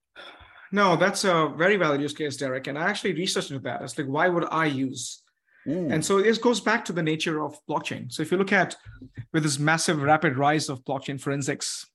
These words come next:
Speaker 1: Chain Analysis, T R M Labs, Elliptic, there are now a handful of companies who have done a pretty decent job. So you have this forensic blockchain analytics, blockchain intelligence, and the inherent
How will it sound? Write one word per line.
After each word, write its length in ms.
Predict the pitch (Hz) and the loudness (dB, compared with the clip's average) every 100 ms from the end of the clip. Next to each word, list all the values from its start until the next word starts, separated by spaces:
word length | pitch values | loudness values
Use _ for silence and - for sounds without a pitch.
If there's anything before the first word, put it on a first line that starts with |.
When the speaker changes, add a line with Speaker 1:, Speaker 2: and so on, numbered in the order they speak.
| _ _ | _ _
Speaker 1:
Chain 220 | - 151 | 0 2
Analysis, 540 | 135 131 131 - 131 127 | 4 4 2 0 -4 -2
T 120 | 139 | -2
R 60 | 127 | -2
M 100 | 127 | -2
Labs, 400 | 131 127 - - | -2 -2 -6 -6
Elliptic, 420 | 139 135 139 131 | -4 -4 -6 -6
there 120 | 151 | 0
are 300 | 143 135 127 - _ _ | 2 2 0 -6 _ _
now 240 | - 147 143 | 0 4 4
a 80 | 135 | 2
handful 460 | 123 156 156 139 | 2 0 0 -4
of 100 | 131 | -4
companies 460 | - 127 131 135 120 | -6 -8 -8 -8 -4
who 100 | 139 | -4
have 120 | 127 | 0
done 160 | 143 139 | 0 0
a 40 | |
pretty 240 | 131 143 | 0 0
decent 320 | 135 135 131 127 | 0 -2 -2 -2
job. 300 | 135 131 - _ - - - - - - | -2 -4 -6 _ -20 -20 -20 -20 -20 -6
So 120 | - | 2
you 80 | 190 | 6
have 140 | 208 196 | 6 4
this 140 | 185 | 2
forensic 680 | - 170 175 180 175 - - - - - 131 | 4 4 4 2 0 -10 -16 -16 -16 -16 -4
blockchain 360 | 160 165 170 | -2 0 -2
analytics, 640 | 147 143 147 151 - - | -4 -4 -4 -4 -6 -8
blockchain 340 | - 139 - 139 | -6 -6 -4 -6
intelligence, 720 | 127 143 147 139 147 131 - _ - - - _ | -4 -2 -2 -2 -4 -6 -8 _ -20 -20 -20 _
and 200 | 180 190 | 4 6
the 120 | 180 196 | 6 6
inherent 580 | 190 180 226 175 - | 6 6 4 2 -2